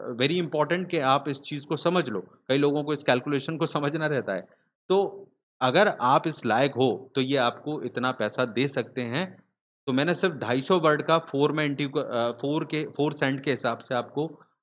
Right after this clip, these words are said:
बताया है कि दस डॉलर तक हो सकते हैं। तो ढाई सौ वर्ड के आर्टिकल पे भी आपको दस डॉलर मिल सकता है और ये कह रहे हैं कि हमें हर हफ्ते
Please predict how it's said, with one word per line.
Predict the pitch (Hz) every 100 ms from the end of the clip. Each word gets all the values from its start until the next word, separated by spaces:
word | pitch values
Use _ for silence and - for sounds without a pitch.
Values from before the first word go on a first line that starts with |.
| -
बताया | 117 123 135
है | 156
कि | 165
दस | 135 139 143
डॉलर | 127 123
तक | 131 131
हो | 139
सकते | 135 113 - 98
हैं। | 85 _ _ _ -
तो | 131 127 -
ढाई | 117 127
सौ | 127 165
वर्ड | 147
के | 143
आर्टिकल | 131 127 131 131
पे | 127
भी | 131 143
आपको | 127 - 147 190 - _ _ -
दस | 151
डॉलर | 135 139
मिल | 143 127
सकता | 139 - 151
है |
और | 170
ये | 139 139
कह | 135 120
रहे | 123
हैं | 147
कि | 143
हमें | 123 135
हर | 107 147
हफ्ते | 131 - 143